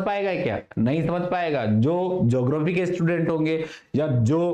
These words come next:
ध्यान में सेना में होंगे या जो ध्यान में, आ, मानचित्र कला से संबंधित होंगे या मौसम विभाग के कोई professor वगैरह होगा, मौसम विभाग का कोई scientist होगा, तो वो तो समझ जाएगा, लेकिन एक किसान समझ जाएगा क्या? नहीं समझेगा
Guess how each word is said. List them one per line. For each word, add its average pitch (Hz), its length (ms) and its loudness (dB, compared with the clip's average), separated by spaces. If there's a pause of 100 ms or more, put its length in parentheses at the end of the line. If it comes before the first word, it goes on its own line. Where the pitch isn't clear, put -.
(280)
ध्यान 143 220 0
में 160 140 0
सेना 151 420 0
में 160 140 0
होंगे 156 380 2 (360)
या 151 180 2
जो 156 280 2
ध्यान 151 300 0
में, 165 340 0 (240)
आ, 143 100 0
मानचित्र 156 640 0
कला 170 240 0
से 175 100 0
संबंधित 160 560 2
होंगे 151 320 2 (340)
या 127 100 2
मौसम 160 400 0
विभाग 165 360 0
के 165 460 0
कोई 151 280 -2
professor 151 460 0
वगैरह 156 340 0
होगा, 143 720 -2
मौसम 139 200 0
विभाग 160 380 0
का 160 80 -2
कोई 156 200 0
scientist 143 480 0
होगा, 143 280 0 (120)
तो 160 80 0
वो 151 200 2
तो 180 180 -2
समझ 143 280 0
जाएगा, 139 460 -2 (240)
लेकिन 117 240 0
एक 143 160 0
किसान 143 360 -2
समझ 156 180 0
जाएगा 151 380 0
क्या? 95 140 0
नहीं 131 260 2
समझेगा 139 440 0